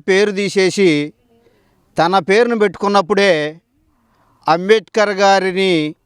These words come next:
ఏ విధంగా కించపరిచాడు, అవమానపరిచాడు అనేది ఈ రాష్ట్రంలో ఉన్నటువంటి దళితులందరూ కూడా ఆలోచించాల్సినటువంటి అంశం.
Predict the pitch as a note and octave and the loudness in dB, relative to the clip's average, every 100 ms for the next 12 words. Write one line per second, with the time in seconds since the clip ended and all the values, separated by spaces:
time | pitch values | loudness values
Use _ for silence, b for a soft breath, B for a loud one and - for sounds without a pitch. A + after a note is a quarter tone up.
0 | - D#3 F#3 F#3 F#3 F#3 F3+ E3 E3+ E3 | -4 0 2 4 2 2 2 0 -4 -2
1 | G3+ F#3 E3 F#3 D#3+ D#3+ D3+ D#3 _ _ | 0 0 0 0 0 0 -4 -8 _ _
2 | _ _ A2 C#3+ F3 G3+ G3+ F3 F3 - | _ _ -2 0 2 2 0 -2 -2 -2
3 | F3+ E3+ E3 D#3 E3 C3+ B2 C3 _ b | -2 0 -2 0 0 -2 -6 -12 _ b
4 | b b b C#3+ F#3 D#3 D3 F#3+ - A3 | b b b 4 4 4 2 2 2 2
5 | G#3 G3 F#3+ F3 F#3 E3+ D#3 B2+ E3 E3+ | 2 0 0 0 -2 -2 -4 0 2 2
6 | G3+ F#3 F#3 F3+ F#3 E3+ E3 D3+ B2+ C3+ | 2 2 0 0 0 2 2 2 0 -4
7 | E3 _ _ _ _ A#2+ D#3 F3+ E3 E3+ | -12 _ _ _ _ 0 2 2 0 -4
8 | D#3 D#3+ C#3 C#3+ B2+ C3+ A#2+ A#2 A#2+ C3 | 0 0 0 -6 -2 -4 -2 -6 -4 -6